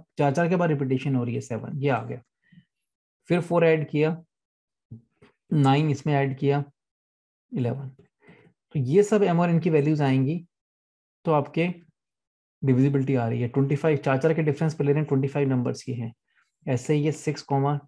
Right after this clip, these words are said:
ten, right, ये फ़ोर के बाद यहाँ सिक्स में वही आएगा, सिक्स में remainder two ही आना शुरू, four, four remainder आएगा,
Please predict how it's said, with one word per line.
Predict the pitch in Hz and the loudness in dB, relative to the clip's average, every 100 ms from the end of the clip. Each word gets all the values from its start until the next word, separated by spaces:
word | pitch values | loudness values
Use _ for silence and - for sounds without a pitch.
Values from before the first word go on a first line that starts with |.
| _ _ - | _ _ -6
ten, | 123 110 113 _ _ _ - _ _ _ _ _ _ _ _ _ _ _ _ _ - | -4 -4 -10 _ _ _ -20 _ _ _ _ _ _ _ _ _ _ _ _ _ -4
right, | 123 143 - _ - | 0 0 -2 _ -10
ये | 131 | -8
फ़ोर | - 135 135 | 0 0 2
के | 147 | 2
बाद | 139 | 2
यहाँ | 143 | 2
सिक्स | 131 139 - | 0 -4 -2
में | 156 | -2
वही | 135 143 147 | 0 2 2
आएगा, | 123 117 | 2 0
सिक्स | 113 139 - | -4 -6 -2
में | 156 | 0
remainder | 139 139 139 | 2 2 0
two | 139 | 2
ही | 143 | 2
आना | 127 120 | 2 0
शुरू, | - 123 | -4 -8
four, | - 139 | -4 -4
four | 135 147 | 0 2
remainder | 143 131 120 - | 2 2 0 -4
आएगा, | - - | -8 -10